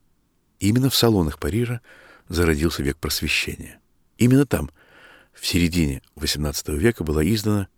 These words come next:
как сумма всех знаний человечества, первая в мире энциклопедия. И половина издания, из двадцать пять тысяч,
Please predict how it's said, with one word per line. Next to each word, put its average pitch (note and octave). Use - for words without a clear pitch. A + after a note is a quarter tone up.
как -
сумма C3
всех F#2
знаний E2+
человечества, G#2+
первая E2
в D2
мире D2+
энциклопедия. D2+
И D#2+
половина E2+
издания, F2+
из D2
двадцать D2
пять D#2+
тысяч, -